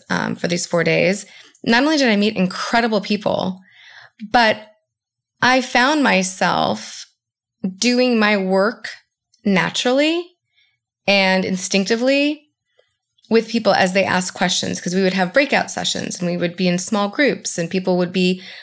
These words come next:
putting in their, calling out their, their favorite words to describe themselves or projects they wanted to work on. Or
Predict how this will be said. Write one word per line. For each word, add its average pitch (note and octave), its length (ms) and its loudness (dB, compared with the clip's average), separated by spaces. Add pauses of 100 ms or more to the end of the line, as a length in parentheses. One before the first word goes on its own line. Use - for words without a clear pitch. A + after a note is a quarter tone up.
(140)
putting G3+ 400 2
in F#3+ 300 2
their, F3 440 2 (720)
calling A3+ 320 2
out G3 200 0 (160)
their, F#3 420 -2
their F#3+ 120 2
favorite F#3+ 920 0 (300)
words G3 320 2
to F3+ 80 -2
describe F3+ 440 2
themselves E3 580 -2
or D#3 300 0
projects G3+ 420 0
they F#3 140 2
wanted F3 240 0
to F3 100 -2
work F3+ 280 0
on. D#3+ 300 0
Or F#3 260 2